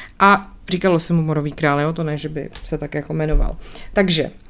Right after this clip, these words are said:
prosím vás, bylo to tak, že, eh, on totiž, kníže Ferdinand, se zasloužil o likvidaci morové epidemie ve Vídni v letech šestnáct set sedmdesát devět až osmdesát. Takže tahle přezdívka je velmi přiléhající. A,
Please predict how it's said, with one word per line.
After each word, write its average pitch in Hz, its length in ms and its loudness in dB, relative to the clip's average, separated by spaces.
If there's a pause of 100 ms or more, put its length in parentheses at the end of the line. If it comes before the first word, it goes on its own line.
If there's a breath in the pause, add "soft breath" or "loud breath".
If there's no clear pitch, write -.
prosím 196 340 0
vás, - 200 -8
bylo 202 180 4
to 233 100 0
tak, 156 260 2
že, 180 160 4
eh, 165 160 2 (1500)
on 202 160 4
totiž, 226 580 2
kníže 214 320 4
Ferdinand, 165 480 2
se 190 80 -4
zasloužil 190 540 2
o 175 80 0
likvidaci 175 540 0
morové 175 360 0
epidemie 156 480 0
ve 160 100 0
Vídni 147 360 -4 (380 loud breath)
v - 20 -2
letech 175 420 2
šestnáct 175 340 -4
set 175 80 -8
sedmdesát 170 540 0
devět 151 380 0
až - 260 -8
osmdesát. 180 720 -2 (340 loud breath)
Takže 180 420 4
tahle 170 220 2
přezdívka 170 420 -4
je 165 40 4
velmi 160 220 0
přiléhající. 185 840 0 (480 loud breath)
A, 185 420 6